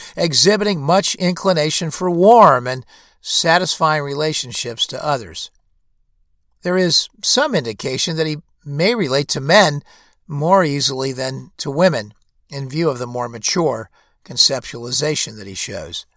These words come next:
He appears slightly withdrawn, and in view of the lack of detail within the drawings, this may assume a more significant characteristic. He exhibits some difficulty in relationship to the maternal figure,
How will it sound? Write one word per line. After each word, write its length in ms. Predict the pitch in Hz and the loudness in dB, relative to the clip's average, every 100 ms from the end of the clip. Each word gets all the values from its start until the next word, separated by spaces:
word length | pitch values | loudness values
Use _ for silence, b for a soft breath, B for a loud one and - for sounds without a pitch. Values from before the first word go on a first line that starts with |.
| _ _ _ _ _ _ _ _ _ _ _ | _ _ _ _ _ _ _ _ _ _ _
He 160 | 196 | 2
appears 640 | 196 - 262 277 220 - - _ _ _ | 2 4 4 4 2 -2 -6 _ _ _
slightly 560 | - - 202 277 220 | -6 -4 -4 -4 -2
withdrawn, 680 | 165 156 123 147 190 147 147 | 0 -2 -2 2 4 4 2
and 220 | 160 160 b b b _ - | 0 -2 b b b _ -4
in 240 | 180 175 | -2 0
view 320 | 151 185 226 | 0 0 2
of 80 | 214 | 2
the 100 | 180 | 2
lack 320 | 165 170 170 | 6 6 6
of 140 | 160 131 | 2 -4
detail 500 | 170 175 - 143 131 | -2 0 0 0 -2
within 240 | 135 151 | -2 -4
the 80 | 139 | -4
drawings, 640 | 131 165 180 139 135 - - _ _ _ _ - | 0 4 4 2 -2 -6 -8 _ _ _ _ -16
this 260 | - - | -6 -4
may 240 | 208 208 190 | -2 0 2
assume 420 | 180 - 185 165 | 4 4 2 0
a 80 | 160 | 0
more 400 | 151 151 139 151 _ _ _ _ | 2 2 2 -2 _ _ _ _
significant 840 | - - 143 131 160 139 113 113 | -2 -2 -2 0 0 0 -6 -8
characteristic. 880 | - 127 120 117 143 147 151 - 95 _ _ _ _ _ _ _ _ _ - | -8 -8 -6 -6 0 4 4 0 -6 _ _ _ _ _ _ _ _ _ 0
He 180 | 185 | 4
exhibits 560 | 196 156 202 254 196 - | 6 6 8 8 6 4
some 260 | - 190 160 | 4 4 2
difficulty 720 | 190 220 147 170 156 165 170 | 0 0 0 2 2 0 -2
in 80 | |
relationship 760 | 165 175 196 208 151 135 - 143 | -2 0 2 2 -2 -2 -2 -2
to 100 | - | -4
the 100 | 143 | -6
maternal 500 | 139 143 - 202 160 | -4 -2 2 2 2
figure, 440 | - 147 135 139 | 0 -2 0 -2